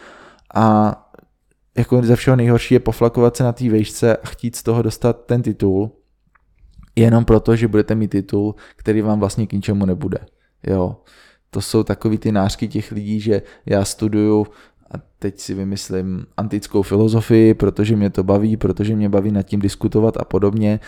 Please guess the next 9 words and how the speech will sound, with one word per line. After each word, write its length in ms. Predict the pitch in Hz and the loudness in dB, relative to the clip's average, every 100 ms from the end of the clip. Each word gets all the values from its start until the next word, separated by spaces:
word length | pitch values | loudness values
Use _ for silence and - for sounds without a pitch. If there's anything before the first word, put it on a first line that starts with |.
| - - | -18 -12
A 80 | - | -6
pak 180 | 110 - | -6 -2
tyhle 260 | 117 110 | 0 2
lidi 220 | 110 110 | 2 0
pláčou, 460 | 107 95 95 - 104 | 2 2 2 0 -2
že 120 | 104 | -2
mají 200 | 104 101 | -2 -2
podprůměrný 720 | 98 - - 104 104 101 101 | -4 -10 -6 -4 -2 -2 -2
mzdy. 360 | 98 95 92 | -4 -4 -4